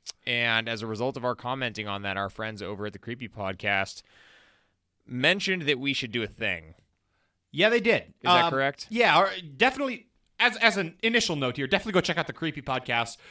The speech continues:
Speaker 2: Fucking rocks. If you Google it, you'll be able to find the Creepy Podcast. Really cool podcast with people telling spooky stories. Uh, r-, really fun.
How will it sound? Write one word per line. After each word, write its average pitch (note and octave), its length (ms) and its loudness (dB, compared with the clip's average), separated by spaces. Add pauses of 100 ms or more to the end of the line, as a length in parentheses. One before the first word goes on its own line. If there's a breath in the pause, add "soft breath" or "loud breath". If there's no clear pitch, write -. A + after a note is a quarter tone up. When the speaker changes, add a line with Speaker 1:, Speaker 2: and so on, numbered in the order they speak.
(220 loud breath)
Speaker 2:
Fucking F3+ 340 0
rocks. B2+ 300 2
If C#3+ 100 -6
you C#3+ 80 -6
Google D3+ 320 2
it, B2 60 -4
you'll D3 120 0
be D3 100 -4
able D3 120 -4
to C#3 80 -6
find C3+ 220 -2
the A#2+ 40 -8
Creepy A#2 280 -6
Podcast. G#2+ 540 -6 (960 loud breath)
Really G3 280 4
cool D#3+ 240 0
podcast C#3 540 0
with B2+ 200 -6
people D3 280 -8
telling C#3 340 0
spooky C3+ 380 -6
stories. B2 680 -6 (340 loud breath)
Uh, B2 40 -10
r-, B2 300 0
really D3+ 480 -2
fun. A#2+ 480 -2